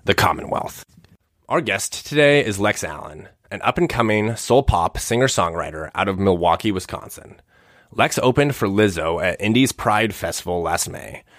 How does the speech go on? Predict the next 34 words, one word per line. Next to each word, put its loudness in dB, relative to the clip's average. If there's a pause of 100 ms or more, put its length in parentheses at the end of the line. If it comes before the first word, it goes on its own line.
(140)
sang 2
the 4
national 2
anthem -2
for -8
President 2
Obama 2
last -2
October, -6 (340)
and -4
has 0
a 2
new 4
album 0
that 0
drops 0
on -12
February -4
fourteenth. -12 (840)
We 4
conducted 2
this 2
interview -4
the -6
same 4
week 2
we 0
launched -4
the -6
first 0
episode 2
of -2
the -4
show. -8